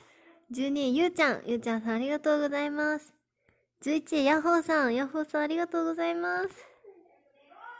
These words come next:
<laughs> 影コーラスでヤッホーって言わんでいいねん。十位、アキララジーティーさん、ありがとうございます。九位、みものさん、ありがとうございます。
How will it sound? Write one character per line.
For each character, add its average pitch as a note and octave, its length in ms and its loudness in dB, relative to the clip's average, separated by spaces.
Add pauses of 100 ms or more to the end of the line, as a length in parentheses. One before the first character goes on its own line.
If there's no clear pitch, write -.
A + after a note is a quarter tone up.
(520)
<laughs> F4 720 -6
影 C#4 300 0
コ - 260 4
ー F#4 60 4
ラ C#4+ 80 2
ス C4+ 120 -4
で B3+ 120 -2
ヤ A4 100 -2
ッ B4+ 120 -8
ホ A4 160 6
ー C4 100 0
っ - 40 -18
て - 100 -16
言 C#4 100 6
わ D#4+ 120 6
ん B3 80 0
で G#3 80 0
い G3+ 40 -2
い A3 40 -2
ね G#3+ 120 -2
ん。 G3+ 80 -6 (1800)
十 C#4 220 4
位、 C4+ 160 2
ア G#3 80 0
キ D4 160 -4
ラ D4+ 120 4
ラ D#4 140 4
ジ D4 120 -2
ー D4 100 -2
テ D#4 140 0
ィ - 20 0
ー D4 60 -8
さ C4+ 180 0
ん、 A#3 40 -2
あ A3+ 60 -2
り A#3+ 100 0
が C#4 120 0
と C#4+ 160 0
う C#4+ 40 -2
ご C#4+ 100 2
ざ D4+ 160 2
い D#4 60 2
ま D#4+ 220 0
す。 - 160 -12 (540)
九 D4+ 200 2
位、 B3 120 2
み A3+ 140 0
も D4 120 2
の E4 140 2
さ E4 240 2
ん、 A#3 40 -4
あ A#3 40 -2
り A#3 80 0
が B3 100 0
と B3 200 0
う - 20 -2
ご B3 60 -2
ざ C4+ 140 0
い D4 80 0
ま D#4+ 200 0
す。 - 160 -14